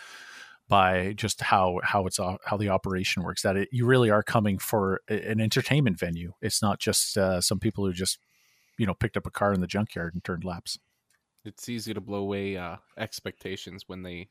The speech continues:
Speaker 2: don't have any, I guess you could say.
Speaker 1: Uh, yeah, I, I, yeah, absolutely. And I think that's great.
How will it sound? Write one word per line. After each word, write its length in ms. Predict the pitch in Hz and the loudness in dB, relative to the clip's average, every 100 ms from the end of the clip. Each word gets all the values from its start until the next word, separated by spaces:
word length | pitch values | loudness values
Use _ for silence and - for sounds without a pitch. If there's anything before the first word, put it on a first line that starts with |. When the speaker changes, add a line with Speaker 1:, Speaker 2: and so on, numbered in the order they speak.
| _ | _
Speaker 2:
don't 180 | 110 98 | -6 -4
have 240 | 104 98 | -2 -2
any, 180 | 90 85 | -4 -10
I 100 | 85 | -12
guess 200 | 82 85 | -12 -14
you 100 | 78 | -14
could 140 | - - | -14 -6
say. 200 | - 110 | -2 -2
Speaker 1:
Uh, 280 | - - 160 | -2 0 8
yeah, 180 | 170 185 | 10 12
I, 460 | 165 127 139 143 | 12 12 12 10
I, 200 | 131 127 139 | 10 8 8
yeah, 520 | 139 143 151 120 123 | 6 8 10 12 10
absolutely. 440 | 131 - 151 127 | 8 6 8 10
And 80 | 120 | 8
I 40 | |
think 180 | 120 143 | 8 6
that's 200 | 151 135 | 6 6
great. 380 | - 143 135 | 8 8 8